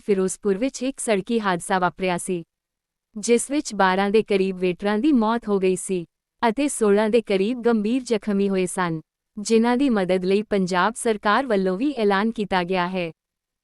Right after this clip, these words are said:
ਉੱਥੇ ਹੀ ਜਲਾਲਾਬਾਦ ਦੇ ਸਾਬਕਾ ਵਿਧਾਇਕ ਅਤੇ ਉੱਘੇ ਸਮਾਜ ਸੇਵੀ ਰਮਿੰਦਰ ਸਿੰਘ ਆਵਲਾ ਵੀ ਪੀੜਤ ਪਰਿਵਾਰਾਂ ਦੀ ਮਦਦ ਲਈ ਅੱਗੇ ਆਏ ਹਨ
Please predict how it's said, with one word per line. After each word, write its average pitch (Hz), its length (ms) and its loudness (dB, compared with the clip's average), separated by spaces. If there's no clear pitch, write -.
ਉੱਥੇ 247 320 4
ਹੀ 302 140 2
ਜਲਾਲਾਬਾਦ 185 680 2
ਦੇ 208 140 2
ਸਾਬਕਾ 202 520 0
ਵਿਧਾਇਕ 220 520 2
ਅਤੇ 208 200 2
ਉੱਘੇ 202 300 -2
ਸਮਾਜ 180 440 -2
ਸੇਵੀ 226 360 0
ਰਮਿੰਦਰ 196 440 2
ਸਿੰਘ 202 320 -2
ਆਵਲਾ 170 340 0
ਵੀ 247 140 -4
ਪੀੜਤ 254 380 -2
ਪਰਿਵਾਰਾਂ 180 480 0
ਦੀ 277 140 0
ਮਦਦ 208 320 2
ਲਈ 214 220 2
ਅੱਗੇ 185 220 -2
ਆਏ 175 200 0
ਹਨ 175 300 -4